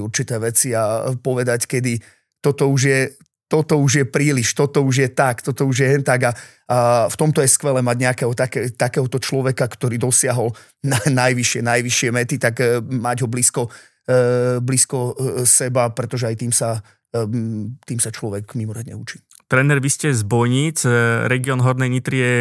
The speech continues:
Speaker 2: všeobecne basketbalovo veľmi silný, či už v mužskej lige, teda Handlová a najmä teda Prievidza. E, ako to vnímate? E, radi sa vraciate domov a ako to bolo možno vo vašom prípade, keď ste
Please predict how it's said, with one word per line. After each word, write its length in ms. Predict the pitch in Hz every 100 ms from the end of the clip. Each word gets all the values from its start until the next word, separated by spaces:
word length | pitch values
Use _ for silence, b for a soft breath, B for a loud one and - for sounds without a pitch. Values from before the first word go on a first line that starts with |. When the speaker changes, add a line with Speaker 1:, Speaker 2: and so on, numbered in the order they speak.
| 120
Speaker 2:
všeobecne 480 | - 131 123 - 127
basketbalovo 640 | 120 - 127 123 120 120
veľmi 320 | 113 120 123
silný, 640 | - 120 120 120 123 127 113
či 160 | -
už 160 | 127 120
v 80 | 123
mužskej 240 | - 127
lige, 320 | 120 120 123
teda 400 | 117 120 120 117
Handlová 560 | 113 123 123 120 123 117
a 20 | 117
najmä 240 | 123 123
teda 240 | 127 123 117
Prievidza. 560 | 120 117 123 131 131
E, 560 | - - _ _ - 120 120 113
ako 160 | 123 160
to 100 | 151
vnímate? 560 | 127 123 117 107 120 113
E, 20 | 107 113 113 113 117
radi 240 | 127 135
sa 80 | 151
vraciate 400 | 143 139 147 -
domov 320 | 135 139 143 135
a 240 | 120 120 - _ -
ako 240 | 139 160
to 20 | 156
bolo 180 | 160 156
možno 240 | 156 147
vo 80 | 143
vašom 240 | 147 151
prípade, 320 | 147 147 139
keď 140 | 135 143
ste 140 | -